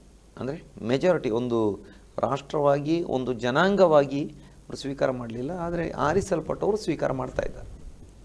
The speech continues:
ಈಗ ನೋಡಿ, ಆ, ಯೇಸು ಸ್ವಾಮಿ ಆ ಪಟ್ಟಣವನ್ನು ನೋಡಿ, ಅಲ್ಲಿನ ಜನರನ್ನು ನೋಡಿ, "ಅತ್ತು, ನಿನಗೆ ಸಮಾಧಾನಕ್ಕೆ ಬೇಕಾಗಿದ್ದದನ್ನು ಇದೇ ದಿನದಲ್ಲಿ ತಿಳಿದುಕೊಂಡ್ರೆ ಎಷ್ಟೋ ಒಳ್ಳೆಯದು, ಆದರೆ ಈಗ ನಿನ್ನ ಕಣ್ಣಿಗೆ ಮರೆಯಾಗಿದೆ." ಅಂದರೆ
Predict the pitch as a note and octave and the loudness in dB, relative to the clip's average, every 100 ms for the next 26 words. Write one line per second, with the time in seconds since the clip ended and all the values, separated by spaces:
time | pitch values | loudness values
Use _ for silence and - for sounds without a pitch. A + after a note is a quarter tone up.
0 | - - - - - - - B2 B2 B2 | -20 -20 -20 -20 -20 -10 -4 0 0 -2
1 | - - - - - G#2+ G#2 G2 G#2 A2 | -10 -20 -20 -8 2 4 4 2 -4 -6
2 | - - - D#3 E3 D3 D3 D3 C#3 - | -10 -14 -4 -4 -2 -2 -2 -4 -6 -8
3 | - B2 B2+ B2 - C#3+ C3 B2+ A#2 A#2 | -2 0 0 -2 0 -2 -2 -2 -4 -4
4 | D3 C#3 A2+ A#2 A2 A2 A#2+ C3+ B2 A2+ | 0 0 0 -4 0 0 0 -2 -4 -6
5 | A2+ A2 B2+ - - - - D#3 - - | -6 -6 -8 -12 -20 -20 0 2 2 2
6 | G3 - - - - - - - - - | 2 2 -2 -16 -20 -20 -20 -20 -20 -20
7 | - - - G#2+ A2+ A2+ A2 A2+ B2+ C3+ | -20 -20 -10 -8 -4 -2 0 0 2 0
8 | C3 B2+ A#2 A2+ - A2+ G#2+ G#2+ G#2+ G#2+ | 0 -4 -6 -4 -2 -2 -2 -4 -6 -6
9 | G#2+ A2+ - A2+ B2+ A2+ G#2+ A2 D#3 - | -6 -6 0 4 4 4 0 -2 -2 -8
10 | - - - D#3 F#3 F3 E3 E3+ B2+ - | -16 -16 4 6 8 6 4 2 0 0
11 | D#3+ C#3 B2 G#2 G#2+ - A#2+ A2+ A2+ A2 | 4 6 6 2 -2 0 2 2 0 -2
12 | G#2+ A2 C3+ - - G#2 A2 C#3 - A2+ | -4 -6 -8 -12 -8 -4 -2 -4 -6 2
13 | A2+ A#2 G2 F#2 C3 D#3+ | 4 4 2 -2 -8 -8